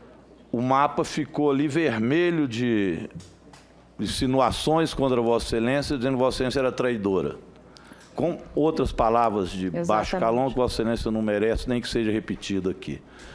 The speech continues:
Speaker 1: Em três minutos, envermelhou o mapa, também com dois milhões de robôs, ou seja, eles continuam ativos.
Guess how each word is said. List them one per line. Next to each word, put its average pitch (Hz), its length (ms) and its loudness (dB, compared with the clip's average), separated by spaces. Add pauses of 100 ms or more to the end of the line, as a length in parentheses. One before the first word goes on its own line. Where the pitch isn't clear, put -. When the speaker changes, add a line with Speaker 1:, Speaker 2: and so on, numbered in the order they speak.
(320)
Speaker 1:
Em 147 100 -2
três 202 460 2
minutos, 175 480 0
envermelhou 175 680 0
o 147 40 0
mapa, 107 320 -2
também 170 360 0
com 190 180 0
dois 143 340 0
milhões 123 440 0
de 120 60 -2
robôs, 120 680 -4 (320)
ou 139 120 0
seja, 147 220 0
eles 160 120 -2
continuam 190 720 0
ativos. 175 800 -4